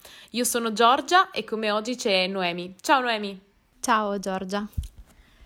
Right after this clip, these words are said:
Speaker 1: Le parole di questa settimana sono maturità e sport, le avrete sicuramente sentite e risentite.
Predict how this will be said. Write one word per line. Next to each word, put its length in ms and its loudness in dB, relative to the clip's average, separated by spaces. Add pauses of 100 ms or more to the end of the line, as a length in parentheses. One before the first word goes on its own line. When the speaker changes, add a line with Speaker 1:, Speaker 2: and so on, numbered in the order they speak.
(120)
Speaker 1:
Le 180 4
parole 360 6
di 100 -2
questa 260 2
settimana 720 2
sono 380 0
maturità 840 2
e 100 -2
sport, 500 -2
le 120 2
avrete 460 0
sicuramente 680 0
sentite 560 0
e 240 4
risentite. 840 -2